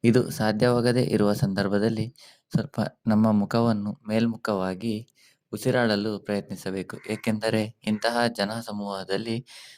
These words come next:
ಆಕ್ಸಿಜನ್ನ ಕೊರತೆ ಉಂಟಾಗಿರುತ್ತದೆ. ಇದನ್ನು ತಪ್ಪಿಸಲು ಮುಖವನ್ನು ಮೇಲ್ ಮಾಡಿ ಉಸಿರಾಟವನ್ನು ನಿಧಾನಗತಿಯಲ್ಲಿ ಮಾಡಬೇಕು. ನಂತರ ನಿಲ್ಲಲು ತುಂಬಾ ಕಷ್ಟವಾಗುತ್ತಿರುವ ಸಂದರ್ಭದಲ್ಲಿ ಏನು ಮಾಡಬೇಕೆಂಬುದನ್ನ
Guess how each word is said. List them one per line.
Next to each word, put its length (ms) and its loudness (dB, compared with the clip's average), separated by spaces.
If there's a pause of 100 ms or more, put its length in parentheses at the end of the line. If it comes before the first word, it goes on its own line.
ಆಕ್ಸಿಜನ್ನ 580 0
ಕೊರತೆ 360 -4
ಉಂಟಾಗಿರುತ್ತದೆ. 800 -4 (380)
ಇದನ್ನು 320 2
ತಪ್ಪಿಸಲು 680 -4 (280)
ಮುಖವನ್ನು 520 -2
ಮೇಲ್ 320 -8
ಮಾಡಿ 540 -8
ಉಸಿರಾಟವನ್ನು 920 -4 (460)
ನಿಧಾನಗತಿಯಲ್ಲಿ 1000 0
ಮಾಡಬೇಕು. 600 -2 (460)
ನಂತರ 320 0 (400)
ನಿಲ್ಲಲು 480 2
ತುಂಬಾ 480 -4
ಕಷ್ಟವಾಗುತ್ತಿರುವ 840 -2
ಸಂದರ್ಭದಲ್ಲಿ 800 -4 (300)
ಏನು 180 2
ಮಾಡಬೇಕೆಂಬುದನ್ನ 920 0